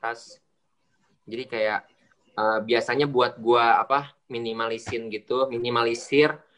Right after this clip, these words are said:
keinsecurean gue, gue biasanya took off sometimes sih. Jadi kayak gue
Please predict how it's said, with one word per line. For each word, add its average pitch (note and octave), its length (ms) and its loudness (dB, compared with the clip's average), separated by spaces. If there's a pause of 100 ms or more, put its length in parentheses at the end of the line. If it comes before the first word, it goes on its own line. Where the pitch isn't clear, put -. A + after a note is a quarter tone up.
(140)
keinsecurean A#2+ 960 -2
gue, A2+ 340 2 (500)
gue D3 140 6
biasanya C#3+ 380 0
took - 200 -12
off B2 120 -6
sometimes A#2 520 -4
sih. G2+ 280 -8
Jadi B2+ 200 0
kayak A2 320 2
gue B2 180 4